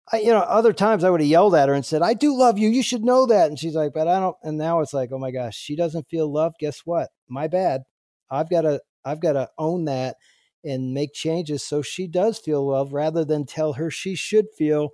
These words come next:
what I think she should feel." So that night, you know, I didn't, I did not respond at all except to say, "Before we can talk this through,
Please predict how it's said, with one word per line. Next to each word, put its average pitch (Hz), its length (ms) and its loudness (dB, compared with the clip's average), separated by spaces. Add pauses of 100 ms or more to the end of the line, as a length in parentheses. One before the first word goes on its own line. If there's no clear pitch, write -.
(380)
what 156 140 0
I 156 140 2
think 151 200 -2
she 139 160 -8
should 123 220 -12
feel." 190 260 -2
So 156 140 -6
that 214 240 4
night, 131 340 0 (580)
you 151 80 0
know, 147 120 4
I 170 160 6
didn't, 147 340 2 (500)
I 156 200 2
did 147 160 2
not 143 220 2
respond 131 440 -4
at 123 120 0
all 131 240 2
except - 420 -6
to 127 80 -10
say, 120 580 -2 (600)
"Before 156 500 0
we 151 140 0
can 131 160 -4
talk 139 340 -2
this 135 260 -6
through, 143 480 -4